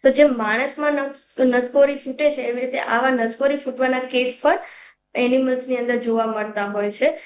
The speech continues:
તો એનો મુખ્ય પ્રાઇમરી ઉપાય આપણે એ જ કરી શકીએ કે જ્યારે પણ કોઈ ડોગ છે કે એનિમલ્સ છે ને નસકોરી ફૂટી હોય તો ઠંડા પાણીના પોતા મૂકવા જોઈએ માથા ઉપર,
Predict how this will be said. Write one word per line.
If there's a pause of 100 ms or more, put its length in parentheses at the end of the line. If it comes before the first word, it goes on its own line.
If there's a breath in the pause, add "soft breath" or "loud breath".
(160 loud breath)
તો
એનો
મુખ્ય
પ્રાઇમરી
ઉપાય
આપણે
એ
જ
કરી
શકીએ
કે
જ્યારે
પણ
કોઈ
ડોગ
છે
કે
એનિમલ્સ
છે
ને
નસકોરી
ફૂટી
હોય (240 loud breath)
તો
ઠંડા
પાણીના
પોતા
મૂકવા
જોઈએ
માથા
ઉપર,